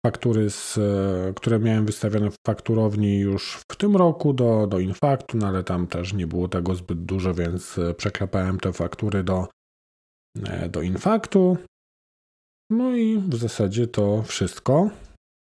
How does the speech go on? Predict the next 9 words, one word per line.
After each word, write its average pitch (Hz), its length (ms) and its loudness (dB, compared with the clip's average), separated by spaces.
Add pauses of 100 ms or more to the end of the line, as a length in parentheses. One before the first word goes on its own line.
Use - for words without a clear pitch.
(760)
Tutaj 160 280 4
jeszcze 135 280 4
doszedł 117 380 2
mały 123 400 4
wątek 113 600 2
WordPressowy, 120 800 2
bo 104 400 4
tak 104 220 -2
jak 101 160 2